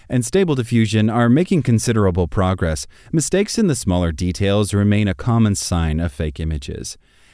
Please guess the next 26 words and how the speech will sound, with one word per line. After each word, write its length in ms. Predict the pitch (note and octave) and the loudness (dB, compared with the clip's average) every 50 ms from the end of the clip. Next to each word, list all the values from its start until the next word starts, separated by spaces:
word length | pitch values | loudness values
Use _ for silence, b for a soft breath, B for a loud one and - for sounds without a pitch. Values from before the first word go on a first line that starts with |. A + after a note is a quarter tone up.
| b b | b b
As 180 | C4 C3 A#2+ - | -4 -2 -2 0
A 200 | C3 G3 F#3+ F3 | 0 0 0 0
I 160 | C#3+ C3 B2 | 0 -2 -2
art 300 | - A2 G#2 G#2 F#2+ F2+ | 0 0 0 0 -2 -2
grows 360 | - G2+ G2 G2+ G#2 G#2+ G#2+ | 0 2 2 4 4 2 2
in 100 | A2+ G2+ | 0 -2
popularity, 760 | - A2 G#2+ - - F#2+ G2 G#2 A2+ A2+ G#2 F#2+ F2+ F2+ F2+ | 0 -2 -2 0 0 0 2 2 2 2 2 2 2 2 2
many 300 | F2+ F#2+ G2 G#2 G#2 G#2+ | 2 2 4 2 2 0
artists 520 | E2+ G2+ F#2+ F#2+ G2 F#2+ - - - - - | 0 0 0 2 0 -2 -4 -6 -12 -14 -12
point 280 | - - G#2 F#2+ F2 | -4 -2 -2 -2 -2
out 240 | - G2+ G2+ G2 - | -2 -2 -4 -2 -2
that 120 | - G2 - | -4 -4 -2
the 100 | A#2+ G#2+ | -2 -2
algorithms 560 | A#2+ B2+ C3+ C3+ C3 B2 A#2 A2+ G#2+ G#2 - | -2 -2 -2 0 0 0 0 2 0 0 -2
still 240 | - - E3 D3 - | -2 -2 -2 -2 -2
struggle 380 | - - C#3 B2 A#2 A#2 G#2 - | -2 -2 -2 0 0 0 -2 -2
to 120 | - A2 | 0 0
replicate 460 | G#2 G2+ - G#2+ G2 - G#2 F#2+ - | 0 0 0 -2 -4 -2 -2 -4 -2
the 100 | - F#2 | -4 -6
human 320 | F2 G#2 G#2 G2+ G2+ G2 F2+ | -2 0 0 0 0 0 0
body 320 | F#2+ F#2 F#2 F#2 F2+ E2+ | 0 0 0 -2 -2 -2
with 160 | E2+ F2 E2 F2 | -4 -4 -4 -4
a 60 | E2 | -6
consistent 560 | - F#2+ F#2 - - A#2 A2+ - A2+ G#2 C2+ | -4 -4 -4 -4 -4 -6 -6 -6 -6 -6 -4
natural 540 | D#2 F2 E2 E2 - - - D#2 D2 D2 D2 | -4 -4 -4 -4 -6 -6 -6 -4 -4 -4 -4
manner. 560 | D2+ D2+ D#2 D#2 D2+ D2 - - - - | -4 -4 -4 -4 -6 -8 -10 -10 -14 -16